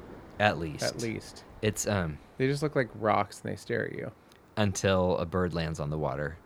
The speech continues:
Speaker 1: and then
Speaker 2: And it may or may not decide to snatch it.
Speaker 1: <laughs> So our first trip there, we were just walking along. It's, so again,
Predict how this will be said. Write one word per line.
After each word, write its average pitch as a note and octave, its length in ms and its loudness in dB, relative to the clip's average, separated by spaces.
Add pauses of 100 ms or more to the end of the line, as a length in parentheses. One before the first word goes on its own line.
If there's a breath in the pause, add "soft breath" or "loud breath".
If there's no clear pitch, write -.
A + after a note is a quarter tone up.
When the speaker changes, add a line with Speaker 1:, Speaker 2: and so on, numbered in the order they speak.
(600 loud breath)
Speaker 1:
and F2+ 200 2
then E2+ 200 0
Speaker 2:
And C#3+ 100 6
it D#3 80 2
may C3 140 4
or B2 120 6
may A#2 200 2
not A2 240 0
decide A2+ 320 -2
to A2+ 40 -10
snatch - 340 -10
it. - 100 -8 (360)
Speaker 1:
<laughs> - 140 2 (800 loud breath)
So B2+ 120 6
our A2+ 160 8
first - 320 4
trip - 180 0
there, D2 220 -6 (360 loud breath)
we G#2+ 340 6
were G#2 140 4
just G#2 180 -2
walking G#2 300 6
along. F#2 340 2
It's, - 320 -2
so A2 300 8
again, G#2 360 4